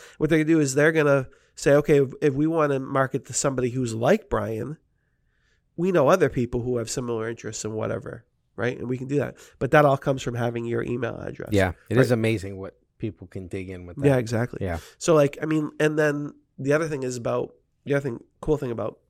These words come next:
Speaker 1: email addresses, and this is similar with social media in that, like, once they follow you, they might drop off. But one of the things with social media is you really are kind of the slave to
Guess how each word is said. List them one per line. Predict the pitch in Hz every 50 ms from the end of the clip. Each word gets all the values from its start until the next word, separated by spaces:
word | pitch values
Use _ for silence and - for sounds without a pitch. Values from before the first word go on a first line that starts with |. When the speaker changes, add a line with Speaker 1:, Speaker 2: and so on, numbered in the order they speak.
| _ _ -
Speaker 1:
email | 220 226 170 139 123
addresses, | 113 117 120 104 110 - - 123 117 -
and | 139 -
this | - 285
is | 359 349
similar | - - 156 160 151 139
with | 135 135 120 113
social | - - 110 110 - 120
media | 117 110 110 113 110 110
in | 113
that, | 113 110 -
like, | - - - -
once | 123 117 - -
they | 120 117
follow | - 120 117 113 113
you, | 110 104 107
they | 104 110
might | 113 117 110 104
drop | - - - - - -
off. | - - - - - - - - - - -
But | 151
one | 151 175 196
of | 185
the | -
things | 156 147 135 131
with | 127 117 87 73 - _ _ _ _ _ _ _ _ _ _ _ _ _ _ _ _ _ _ _ _ _ _
social | - - 170 147 - 139 131
media | 143 151 135 131 120 113
is | 110 107 117
you | 117 117
really | 117 127 131 127 131 127 -
are | - - 117 117 113
kind | 110 - - 120 120 117 113
of | 107 101 -
the | 101 117
slave | - - - - 117 120 127 131 135 135 123 120 -
to | - - 123 117 113 113 110 110 113 117 113